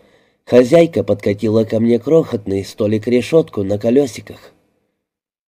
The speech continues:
Я вертел головой, как школьник в музее. Стол, за которым сидел,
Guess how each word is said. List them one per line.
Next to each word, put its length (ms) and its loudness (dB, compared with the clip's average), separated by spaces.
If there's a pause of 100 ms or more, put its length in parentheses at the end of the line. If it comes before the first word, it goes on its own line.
(140)
Я 300 2
вертел 460 2
головой, 580 4
как 180 -4
школьник 540 -2
в 60 -6
музее. 560 -2 (800)
Стол, 400 2 (120)
за 220 -4
которым 460 -2
сидел, 480 -2